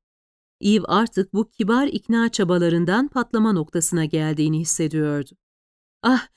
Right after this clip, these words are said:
sanki masum bir insan hiç tutuklanmamış da aksi ispat edilene kadar bütün hayatı mahvolmamış gibi. Jesse, kendi öfkesinin ateşine öyle odaklanmıştı ki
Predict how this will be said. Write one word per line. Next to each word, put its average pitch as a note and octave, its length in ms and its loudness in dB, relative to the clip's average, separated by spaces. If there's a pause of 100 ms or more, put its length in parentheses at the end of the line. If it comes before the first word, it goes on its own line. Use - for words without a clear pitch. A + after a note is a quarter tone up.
(140)
sanki F4 460 2
masum B3+ 560 4
bir D4+ 160 4
insan G#3 460 2
hiç F4 240 0
tutuklanmamış B3+ 920 2
da A3+ 160 2 (260)
aksi - 340 0
ispat C4+ 420 2
edilene A#3 460 4
kadar F3 360 2
bütün F4 240 0
hayatı D4 420 0
mahvolmamış B3 800 2
gibi. E3 360 -2 (800)
Jesse, G3 420 0 (280)
kendi A#3 300 4
öfkesinin A#3+ 640 0
ateşine F#3+ 640 0
öyle G#3+ 300 4
odaklanmıştı G3 920 -2
ki G3 300 -6